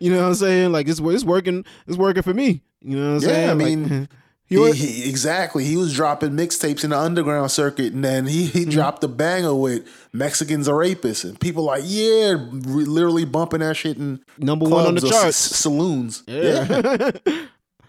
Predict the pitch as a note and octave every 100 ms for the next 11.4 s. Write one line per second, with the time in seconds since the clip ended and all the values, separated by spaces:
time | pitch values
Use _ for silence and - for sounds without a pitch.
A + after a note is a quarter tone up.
0 | _ _ G#3+ A3+ A3 G#3 G3+ D4+ C#4 G3+
1 | G3 G3 E3 C4 B3+ A#3 - A#3+ G#3+ D3+
2 | D#3 E3 C#3+ C#3+ D3 D#3 E3+ C#3+ C#3+ -
3 | F3 C#3+ A#2+ D#3+ D#3+ E3 D#3+ D#3+ D#3 D3+
4 | D#3 D#3+ _ _ _ B2 C3+ C#3 C3+ C#3
5 | E3 D3 E3+ D3+ D#3 C#3+ C#3 C3+ B2 -
6 | _ _ _ - C3 D3 C#3 - _ _
7 | C#3 E3 E3 F3+ F3+ G3 E3+ D#3+ E3 F3
8 | C#3 E3+ D#3+ D#3+ D#3 - D3+ C#3+ C#3 C3+
9 | B2+ B2 _ _ A#2+ D3 D3 D#3+ D#3 E3
10 | D#3+ F3 F3 D#3 - C3 B2+ - D#3 D3
11 | D#3 C3+ B2+ B2